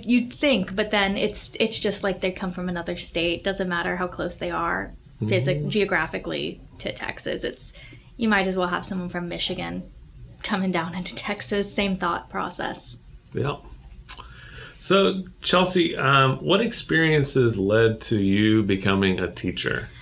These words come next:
Speaker 1: A lot of it had to do with my grandmother. Um, I kind of resisted it throughout college and the first couple years outside of college, but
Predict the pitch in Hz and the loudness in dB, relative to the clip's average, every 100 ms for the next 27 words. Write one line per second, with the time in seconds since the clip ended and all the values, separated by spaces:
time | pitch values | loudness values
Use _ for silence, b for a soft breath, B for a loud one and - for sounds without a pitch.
0 | B B - 247 254 262 262 247 220 202 | B B 0 4 6 4 4 2 2 2
1 | 202 196 190 190 196 190 180 175 185 185 | 2 2 2 2 -2 0 0 0 0 -2
2 | 196 190 190 185 175 185 - 214 214 - | -2 0 0 0 0 -4 -2 0 0 0
3 | 233 220 202 190 165 180 175 - 233 233 | 2 2 2 0 0 0 0 -2 -2 0
4 | 233 - - - - 226 190 190 - 185 | -2 -2 -4 -6 -6 -2 0 -2 -2 0
5 | 196 196 185 180 175 - 202 196 - 190 | 0 0 -2 -4 -6 -6 -6 -6 -6 -2
6 | 190 185 185 185 - 185 185 - 190 185 | -2 -2 -4 -6 -4 -4 -6 -8 -6 -4
7 | 185 180 - 165 165 139 - | -4 -6 -6 -4 -4 -4 -8